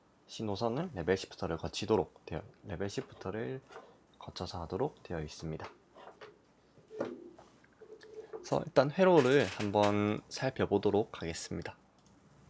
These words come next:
회로를 보시면은 이쪽 이제 이큐피 엔코더 펄스라는 부분인데요. 뭐 이, 삼, 사, 일로 되어 있습니다.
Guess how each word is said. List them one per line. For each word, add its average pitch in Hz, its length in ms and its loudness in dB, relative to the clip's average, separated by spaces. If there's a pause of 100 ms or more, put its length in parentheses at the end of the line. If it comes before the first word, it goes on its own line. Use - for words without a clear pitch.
(680)
회로를 110 300 0
보시면은 98 800 -4 (1700)
이쪽 127 280 -2
이제 147 520 4 (420)
이큐피 135 920 0
엔코더 113 400 -2
펄스라는 - 1400 -4
부분인데요. 98 600 -2 (600)
뭐 92 180 -4
이, 101 140 -2
삼, 110 240 -2
사, 92 240 -2 (520)
일로 107 440 -2
되어 92 260 0
있습니다. 90 500 -6